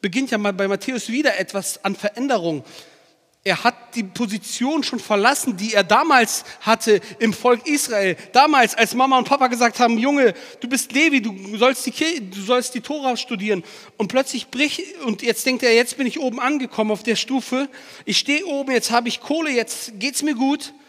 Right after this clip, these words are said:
Und plötzlich kommt da so ein Mensch, sein Name ist Jesus Christus, und er spricht zu mir, „Komm, folge mir nach.“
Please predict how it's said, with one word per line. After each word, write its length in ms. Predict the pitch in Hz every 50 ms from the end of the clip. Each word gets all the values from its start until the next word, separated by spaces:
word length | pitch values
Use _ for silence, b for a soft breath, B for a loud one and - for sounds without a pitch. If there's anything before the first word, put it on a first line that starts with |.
| B B B B B B
Und 100 | - 175
plötzlich 380 | - 233 247 247 - - 226 -
kommt 220 | - - 254 247
da 80 | 233 208
so 220 | 175 202 214 -
ein 260 | - 196 185 185 180
Mensch, 640 | 190 214 226 220 196 196 196 202 - - - - - - _ _ _ _ _ _ _ _ _ _ _ _ _ _ _ _ _ _ _ _ _ _
sein 180 | - 185 180 185
Name 280 | 185 190 196 202 190
ist 180 | 175 - - -
Jesus 460 | 175 190 208 208 185 185 180 - -
Christus, 880 | - - - 208 190 - - - - 147 139 147 151 - - - - b b b b b b b b
und 160 | b 170 156
er 80 | 160 151
spricht 420 | - - - - 208 190 - -
zu 160 | - - - 165
mir, 240 | 156 151 156 151
„Komm, 320 | 147 - - - 190 180 170
folge 320 | - - 170 160 147 147
mir 100 | 151 143
nach.“ 360 | 139 139 131 123 117 - -